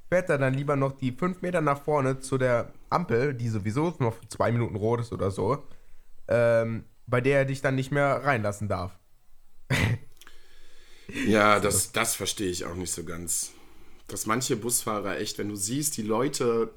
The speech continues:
Speaker 2: äh, beeilen sich und rennen, weiß ich nicht, zweihundert Meter wie verrückt, weil sie es irgendwie noch schaffen wollen.
Speaker 1: <laughs>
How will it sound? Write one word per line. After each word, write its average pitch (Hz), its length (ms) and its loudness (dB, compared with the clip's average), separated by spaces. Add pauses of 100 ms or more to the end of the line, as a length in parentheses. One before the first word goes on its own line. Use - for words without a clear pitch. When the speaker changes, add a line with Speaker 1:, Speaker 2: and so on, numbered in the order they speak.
(120)
Speaker 2:
äh, - 400 -10
beeilen 120 600 -2
sich 110 380 -6
und 113 200 -6 (240)
rennen, 127 420 -2
weiß 113 200 -4
ich 113 140 -6
nicht, 110 260 -8
zweihundert 127 400 -2
Meter 117 420 -4
wie 135 120 -8
verrückt, 131 480 -6
weil 110 120 -2
sie 110 80 -10
es 110 120 -8
irgendwie 135 300 -6
noch 120 120 -6
schaffen 127 380 -6
wollen. 101 420 -4 (1040)
Speaker 1:
<laughs> 120 320 -2